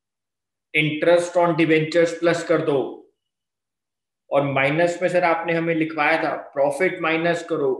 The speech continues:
interest income minus करो, dividend income minus करो, royalty income minus करो। आपने लिखवाया था goodwill write off हो तो plus कर दो,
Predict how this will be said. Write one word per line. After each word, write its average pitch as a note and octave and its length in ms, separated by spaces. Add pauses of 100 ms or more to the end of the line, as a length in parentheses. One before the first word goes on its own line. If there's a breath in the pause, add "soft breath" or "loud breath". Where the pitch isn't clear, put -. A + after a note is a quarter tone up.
(120)
interest E3+ 500
income E3 380
minus C#3+ 460
करो, B2+ 220
dividend E3 560
income E3 380
minus C3 400
करो, A#2+ 220 (500)
royalty D3+ 540
income F3 380
minus C3+ 440
करो। A#2 200 (960)
आपने C#3+ 320
लिखवाया E3 500
था D3 100 (120)
goodwill D#3 380
write D#3+ 280
off E3 180
हो E3+ 140
तो F3 160
plus F3 280
कर D3 160
दो, A#2+ 120